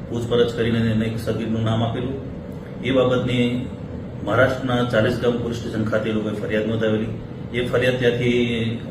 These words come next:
અ, અહીંયા આવીને બી ડિવિઝન પોલીસ સ્ટેશનમાં ઝીરો નંબરથી આવતા એ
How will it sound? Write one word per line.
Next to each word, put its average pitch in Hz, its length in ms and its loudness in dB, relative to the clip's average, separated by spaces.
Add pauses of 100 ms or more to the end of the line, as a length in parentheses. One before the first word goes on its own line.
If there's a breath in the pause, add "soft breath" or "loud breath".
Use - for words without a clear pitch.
(200)
અ, 107 40 -4 (1040)
અહીંયા 107 240 2
આવીને 120 240 2
બી 113 140 2
ડિવિઝન 117 440 0
પોલીસ 113 160 -2
સ્ટેશનમાં 107 480 0
ઝીરો 110 180 0
નંબરથી 107 360 2
આવતા 107 200 0
એ 110 100 0